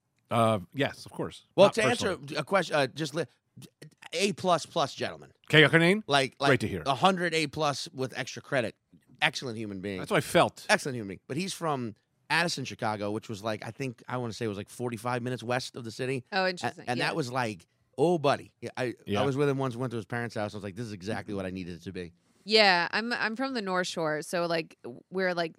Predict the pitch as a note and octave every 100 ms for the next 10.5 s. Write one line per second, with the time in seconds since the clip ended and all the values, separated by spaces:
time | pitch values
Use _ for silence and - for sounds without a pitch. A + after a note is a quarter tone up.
0 | _ - F3+ F3+ - F#3 F#3 F#3 - -
1 | - G3+ B3+ B3+ - B3 G3+ F3+ F3+ E3+
2 | E3 F3+ F#3 - G#3 G3+ - F3 E3+ E3
3 | E3+ E3 E3+ E3+ D#3 E3 D#3+ F3 F3+ G3
4 | F#3 F3+ - _ - G2+ A2 A2+ G#2+ D3+
5 | F#3 G#3 B3+ E3+ G3+ F3 - F#3+ F3 D#3+
6 | F#3+ A3 G3 F#3 E3+ E3 D#3+ E3 C#3+ C#3
7 | - D#3+ F#3 F#3+ G3+ F#3 E3+ D#3+ E3 E3
8 | D#3+ C#3+ D3+ - D3 C#3+ B2 - - E3
9 | D#3+ - _ F#3 D#3+ D#3+ D#3 D3+ D#3 D3+
10 | D3+ - - G2+